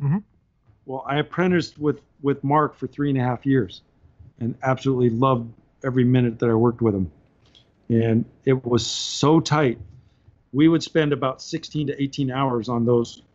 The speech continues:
Speaker 2: renderings. Once we had the line drawing done, just doing the rendering. And it was so tight that you have to learn how to draw that tight to be able to loosen up and work fast.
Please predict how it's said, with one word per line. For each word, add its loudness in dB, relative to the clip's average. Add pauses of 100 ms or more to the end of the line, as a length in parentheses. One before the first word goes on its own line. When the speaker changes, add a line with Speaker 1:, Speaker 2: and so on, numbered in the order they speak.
(120)
Speaker 2:
renderings. 2
Once 0
we 6
had 4
the -4
line 0
drawing 2
done, 2 (440)
just 0
doing 4
the 0
rendering. 0 (680)
And 0
it -4
was 0
so 2
tight 0
that -6 (520)
you 4
have -2
to -6
learn 0
how -4
to -6
draw -2
that -6
tight -2 (480)
to -4
be 2
able 4
to 0
loosen 0
up -2
and -4
work -4
fast. -8